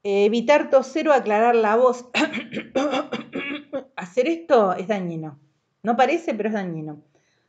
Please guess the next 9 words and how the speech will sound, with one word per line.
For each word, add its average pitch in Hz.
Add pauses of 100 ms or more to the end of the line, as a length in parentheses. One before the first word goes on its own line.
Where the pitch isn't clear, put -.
Si 226
siento 339
una 254
molestia 220
en 240
la 202
garganta, 220
tomo 247
agua. 151